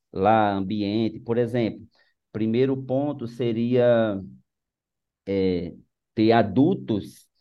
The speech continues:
adultos que saibam ouvir as crianças, né? Adultos que saibam ouvir esses adolescentes. Então, é primordial ter esse, essa pessoa.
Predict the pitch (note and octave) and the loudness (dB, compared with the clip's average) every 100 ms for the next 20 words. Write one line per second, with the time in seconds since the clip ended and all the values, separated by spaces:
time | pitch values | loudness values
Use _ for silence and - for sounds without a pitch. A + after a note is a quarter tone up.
0 | _ _ - G2 F#2+ C3 C#3 D#3 - D3 | _ _ -4 -2 2 2 2 -2 -2 -4
1 | - B2+ C3+ C3+ D3 C#3+ G2+ C3+ F3+ C#3+ | 2 4 4 2 2 2 2 -2 2 2
2 | C3 A#2+ G#2 F2 E2+ - F2 F2+ A2+ G#2+ | 2 -4 -4 -4 -10 -14 -8 -2 0 0
3 | F#2+ F2+ A#2 C#3 C3+ D3 - - C3 C3 | -2 -2 0 0 -2 -8 -6 0 2 2
4 | C3 - _ _ - A#2 A#2+ B2+ B2+ G#2 | 0 -12 _ _ 2 2 2 2 0 -2
5 | F#2 B2+ E3 D3 C3 A2 G#2 F#2+ F#2 F#2+ | -4 -4 -2 -4 -4 -4 -2 -2 -4 -4
6 | - F2 E2+ - _ _ _ _ - C3 | -8 -10 -10 -14 _ _ _ _ -10 2
7 | A2 - D#3 D#3+ D#3 C3 B2 A2 A2+ C3 | 2 4 2 4 4 4 4 4 6 4
8 | B2 G2+ - - _ A#2+ C3+ D3 D3 G#2+ | 4 0 -6 -18 _ 2 2 2 -2 -4
9 | A#2 B2 - - A#2+ A#2 A2 A2 B2+ C3 | -4 -4 -10 -8 -6 0 0 0 -2 -2
10 | C3 - A#2+ F#2+ E2+ | -4 -2 0 -2 -6